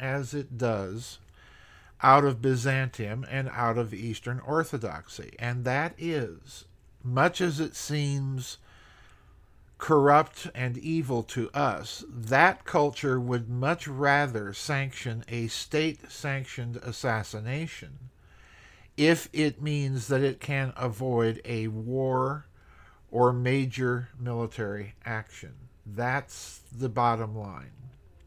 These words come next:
And I suspect that something like that may be in play here. In other words, that the Kremlin may be involved.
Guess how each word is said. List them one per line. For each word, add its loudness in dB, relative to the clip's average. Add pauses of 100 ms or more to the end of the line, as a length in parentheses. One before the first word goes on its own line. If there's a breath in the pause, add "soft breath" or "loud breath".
(1040 soft breath)
And 4
I 4
suspect 2
that -2
something 0
like -2
that -2
may 0
be 0
in -4
play -4
here. -4
In -4
other 2
words, 2
that 0
the -8
Kremlin -2
may -2
be -6
involved. -10